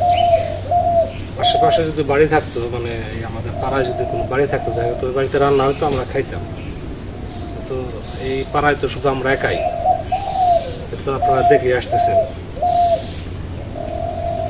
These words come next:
এখন যদি রান্না না করি, তো বাবাকে খাওয়াবো কি? কাজেই এখন বাবা বলতেছে, "এই কর,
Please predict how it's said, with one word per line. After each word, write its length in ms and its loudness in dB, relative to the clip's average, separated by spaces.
এখন 160 2
যদি 140 8
রান্না 260 6
না 140 4
করি, 220 0
তো 140 -8
বাবাকে 300 2
খাওয়াবো 380 -2
কি? 60 -8
কাজেই 280 0
এখন 160 0
বাবা 180 4
বলতেছে, 540 2
"এই 140 -2
কর, 140 -4